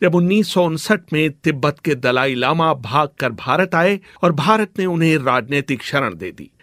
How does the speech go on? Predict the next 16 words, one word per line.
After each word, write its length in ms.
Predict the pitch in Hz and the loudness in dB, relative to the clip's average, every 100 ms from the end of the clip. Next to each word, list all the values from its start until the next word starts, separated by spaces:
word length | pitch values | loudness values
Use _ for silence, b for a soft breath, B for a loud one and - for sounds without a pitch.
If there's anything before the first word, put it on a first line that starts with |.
| b | b
मैंने 220 | 139 139 | -2 0
जाने 340 | 117 139 151 156 | 0 0 0 0
माने 320 | 143 143 139 | 0 2 2
राजनीतिक 640 | 127 131 123 143 156 - | 2 0 0 -4 -4 -4
विश्लेषक 520 | 123 - 160 151 127 - - B B B | -6 -2 -2 0 -4 -6 -20 B B B
इंदर 260 | 202 208 180 | 2 2 2
मल्होत्रा 540 | 165 143 269 - 226 | -4 -4 -4 0 0
से 140 | 175 | 0
पूछा 460 | 120 117 - 120 139 B B B - | -6 -6 -4 -2 -4 B B B 0
कि 100 | 180 | 2
अगर 300 | 170 202 175 | 4 2 2
भारत 520 | 120 147 147 147 165 | 0 0 2 0 -2
ने 160 | 156 | -2
दलाई 360 | 143 127 127 131 | 0 2 2 0
लामा 340 | 127 127 165 | 0 0 0
को 320 | 147 - 147 | -2 0 0